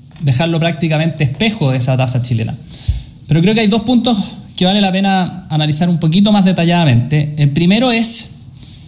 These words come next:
que en Estados Unidos no hay tramo exento por regla general de impuestos,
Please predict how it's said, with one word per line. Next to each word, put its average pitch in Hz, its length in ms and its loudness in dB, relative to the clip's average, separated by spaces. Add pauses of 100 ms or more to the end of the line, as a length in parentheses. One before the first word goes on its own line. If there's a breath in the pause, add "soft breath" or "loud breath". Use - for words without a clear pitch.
(240 loud breath)
que 160 100 -2
en 170 40 2
Estados 208 400 0
Unidos 214 260 4
no 202 140 6
hay 233 120 0
tramo 226 220 2
exento 208 600 0
por 143 160 -2
regla 151 180 2
general 151 380 2
de 147 80 4
impuestos, 143 640 0